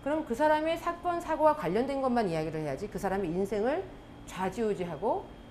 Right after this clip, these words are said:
힘든 상황으로 몰아가는 이런 말을 해서는 안 되잖아요. 그래서 말을 할 때는 생각을 더 빨리 합니다.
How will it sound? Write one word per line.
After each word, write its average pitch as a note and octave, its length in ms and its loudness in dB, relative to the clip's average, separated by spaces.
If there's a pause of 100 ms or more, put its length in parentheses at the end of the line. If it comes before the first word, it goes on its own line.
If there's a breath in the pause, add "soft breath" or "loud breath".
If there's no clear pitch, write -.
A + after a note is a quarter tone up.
(140)
힘든 F#4+ 340 8
상황으로 B3+ 380 2
몰아가는 F#3+ 720 4
이런 D4 220 4
말을 G3+ 220 6
해서는 A3+ 260 0
안 C#3+ 100 -2
되잖아요. C#3 580 -4 (840 loud breath)
그래서 C#4+ 240 2
말을 A3 320 2
할 A3+ 120 0
때는 A3 140 -2
생각을 D4 460 -2
더 - 140 -10
빨리 B3+ 240 6
합니다. C3 300 -4